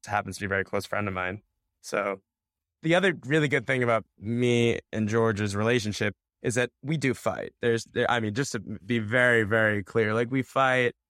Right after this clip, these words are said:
about bridge, but we're both really good at letting it go within,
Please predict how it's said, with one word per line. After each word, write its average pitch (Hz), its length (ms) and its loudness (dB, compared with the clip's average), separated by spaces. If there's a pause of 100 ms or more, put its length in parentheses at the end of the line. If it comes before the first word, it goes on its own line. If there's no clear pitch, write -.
(160)
about 117 260 2
bridge, 131 380 0 (260)
but 151 120 2
we're 143 240 0 (120)
both 160 380 2
really 127 580 0
good 110 520 0 (560)
at 113 180 0 (420)
letting 113 440 0
it 98 160 -2
go 101 240 2
within, 98 300 -6